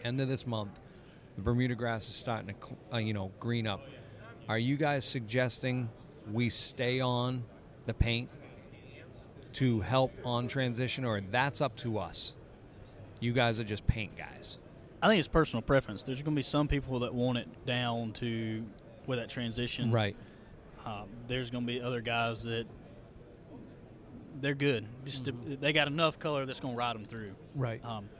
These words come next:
Speaker 2: of course, we're gonna say paint
Speaker 1: Paint,
Speaker 2: more.
Speaker 1: paint, paint, paint.
Speaker 2: Yeah.
Speaker 1: Right, to
Speaker 2: Mo-,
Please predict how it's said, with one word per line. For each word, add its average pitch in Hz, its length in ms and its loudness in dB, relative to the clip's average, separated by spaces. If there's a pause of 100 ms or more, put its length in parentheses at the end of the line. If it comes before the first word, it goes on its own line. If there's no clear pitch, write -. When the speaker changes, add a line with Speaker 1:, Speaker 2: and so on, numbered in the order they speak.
(120)
Speaker 2:
of - 160 -12
course, 196 400 6
we're 139 140 2
gonna 120 200 2
say 113 340 0 (220)
paint - 20 0
Speaker 1:
Paint, 143 240 10
Speaker 2:
more. 175 120 10 (140)
Speaker 1:
paint, - 60 -4
paint, 131 280 0
paint. 147 200 8
Speaker 2:
Yeah. 190 100 8
Speaker 1:
Right, 135 220 6
to - 80 -4
Speaker 2:
Mo-, 127 40 2